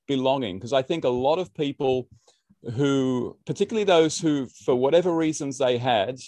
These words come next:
uh, didn't want to take the vaccines, have just felt so excluded from social gatherings, clubs, all sorts of things, that coming together in their tens of thousands at the camp, and then in, I, I would say about a hundred thousand at the protest, it was just probably the first time they just sen-,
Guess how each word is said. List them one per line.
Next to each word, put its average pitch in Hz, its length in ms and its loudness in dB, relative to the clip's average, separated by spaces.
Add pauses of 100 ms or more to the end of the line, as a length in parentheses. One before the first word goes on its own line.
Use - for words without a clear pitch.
(100)
uh, 110 140 0
didn't 143 320 -4
want 120 180 0
to 113 60 -2
take - 500 -4
the 117 60 -8
vaccines, 110 720 -4
have 120 200 -6
just - 280 -6
felt 123 200 0
so 151 380 0
excluded 139 800 -4 (380)
from 117 120 -6
social 127 460 0
gatherings, 110 640 -2
clubs, 107 460 -2
all 120 140 2
sorts 113 340 -4
of 107 80 -12
things, 104 280 -4
that - 140 0 (440)
coming 160 280 2
together 120 380 2
in 113 80 -2
their 107 120 0
tens 139 420 -4
of 107 100 -6
thousands 110 460 -4
at - 100 -4
the 98 80 -10
camp, 117 320 -4
and 107 140 -4
then 113 160 -2
in, 101 260 -10 (140)
I, 98 60 -6
I 113 180 -2
would 104 160 -4
say 107 160 -2
about 95 180 -2
a 92 60 -6
hundred 113 400 -4
thousand 101 440 -6
at 85 120 -8
the - 60 -8
protest, 107 460 -4
it - 60 -2
was 113 100 -10
just - 200 -6
probably 269 180 0
the 151 80 0
first 151 340 -2
time 131 200 -6
they 117 100 -2
just - 260 -10
sen-, 127 200 -2